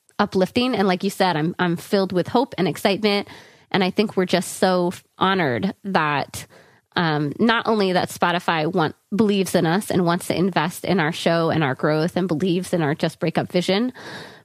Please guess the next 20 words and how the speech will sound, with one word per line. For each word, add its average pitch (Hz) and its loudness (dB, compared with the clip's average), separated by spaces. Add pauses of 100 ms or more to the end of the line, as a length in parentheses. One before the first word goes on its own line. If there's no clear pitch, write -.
but 208 2
that 180 2
our 185 2
listeners 180 2
have 175 -2
really 170 0
brought 165 0
us - -6
to 202 2
the 170 0
point 185 2
where 170 0
we 170 0
would 160 -2
be 165 0
chosen 147 2
for - -4
something 160 -4
like 73 -4
this. - -6